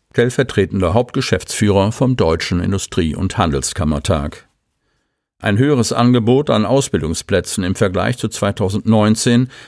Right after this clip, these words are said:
zeigt sich derzeit übrigens in zwei Branchen, dem Bau und dem Bereich Gesundheit, Pflege. Besonders betroffen von der Corona-Krise ist die Hotel- und Gastronomiebranche in Deutschland.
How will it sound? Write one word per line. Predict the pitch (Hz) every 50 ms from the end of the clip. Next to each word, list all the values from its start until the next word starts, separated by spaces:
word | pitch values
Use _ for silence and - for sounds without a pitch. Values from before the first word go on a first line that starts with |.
| - _
zeigt | - - 170 170 156 -
sich | - 139 127 -
derzeit | - 107 87 82 - - 117 110 110
übrigens | - 110 101 98 101 107 120 127 -
in | - 120 127
zwei | - - - 90 90 107
Branchen, | 107 104 101 101 104 98 90 - 95 80 76 76 - -
dem | 87 90 85
Bau | 87 92 87 92 104 120 127 127 - - - -
und | - 113 110 -
dem | 104 92
Bereich | 98 92 92 92 104 123 - -
Gesundheit, | - 131 - 117 107 87 78 - 90 - -
Pflege. | - - - 87 73 73 71 73 64 - - _ _ _ _ _ _ _ _ _
Besonders | - 98 101 120 135 151 143 127 -
betroffen | - 117 - - 120 117 - - 120
von | - - 104
der | 95 90
Corona-Krise | - - 101 98 101 101 101 95 92 - - 120 110 104 101 117
ist | - - -
die | - 104
Hotel- | 101 101 - - - 120 120 113
und | 110 110
Gastronomiebranche | - 90 - - - 120 110 110 101 98 101 104 101 98 95 92 92 98 90 104
in | 104 110
Deutschland. | 104 104 82 80 78 - - 80 78 78 78 -